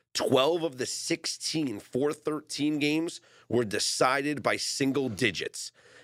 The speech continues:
And we had this thirteen beat a four. We had the thirteen four matchup between Tennessee and Louisiana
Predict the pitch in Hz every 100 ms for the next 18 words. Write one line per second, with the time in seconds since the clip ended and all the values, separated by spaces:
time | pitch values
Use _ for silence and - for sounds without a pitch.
0 | - 117 110 107 101 101 - 107 107 101
1 | 98 98 95 - 90 139 - 170 170 -
2 | 165 180 190 - 117 175 - 160 156 -
3 | _ _ _ _ _ - - - 123 101
4 | 117 113 107 104 104 107 _ _ - 120
5 | 113 101 - 156 156 - 160 160 - 151
6 | 147 147 151 180 170 - 143 127 - 147
7 | 156 - 156 143 147 160 135 143 143 170